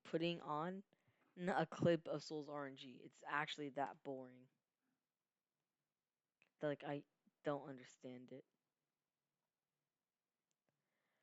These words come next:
Of course, there's more weird things, if you will. Like, episode seventy-two, toilet roleplay. Like, what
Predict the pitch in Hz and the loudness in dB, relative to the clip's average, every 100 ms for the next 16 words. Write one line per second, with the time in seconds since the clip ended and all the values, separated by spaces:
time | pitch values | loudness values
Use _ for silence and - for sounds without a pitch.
0 | _ _ _ _ _ _ _ _ _ _ | _ _ _ _ _ _ _ _ _ _
1 | - 160 - 180 156 147 160 151 147 - | -4 -4 -2 0 0 0 0 0 -2 -12
2 | - _ _ _ _ - 151 147 147 143 | -18 _ _ _ _ -6 -2 2 4 4
3 | 135 131 151 139 135 - 131 131 - 135 | 2 0 -4 -4 -4 -4 -8 -6 -8 -4
4 | 131 127 131 139 - _ _ 170 - - | -2 -2 -2 -6 -10 _ _ -8 -8 -10
5 | - - - - - - 247 160 147 - | -2 -2 -2 -6 -4 2 4 4 0 -8
6 | - 247 240 240 220 - - 240 170 147 | 2 4 4 0 -2 -6 -6 -2 -2 -4
7 | - - 247 233 220 214 - 214 208 196 | -8 -8 -4 -4 -2 -2 -2 -2 -2 -4
8 | - 135 123 - 131 131 _ - - _ | -6 -6 -6 -6 -8 -8 _ -20 -20 _
9 | - - _ _ _ _ _ _ _ _ | -20 -20 _ _ _ _ _ _ _ _
10 | _ 226 | _ -6